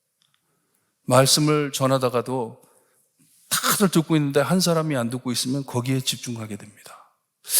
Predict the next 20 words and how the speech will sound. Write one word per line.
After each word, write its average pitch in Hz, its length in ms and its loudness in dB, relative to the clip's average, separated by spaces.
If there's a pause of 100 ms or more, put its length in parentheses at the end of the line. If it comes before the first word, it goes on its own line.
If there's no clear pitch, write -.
(220)
"저 - 100 -6
사람이 135 380 0
왜 120 340 -6
말씀을 110 460 -8
안 104 160 -16
들을까? - 560 -20 (1200)
내가 127 140 -2
무슨 117 340 -4
실수를 151 500 -2
했나? 107 340 -12 (520)
뭐를 123 180 -6
잘못했나?" 117 600 -8 (1900)
목사님들이 123 800 2
함께 131 340 -2
모이는 113 560 -6
총회를 139 680 -2
가잖아요. 107 640 -8 (420)
총회, 113 500 -4 (360)
목사님들이 107 560 -4
모이는데 104 720 -12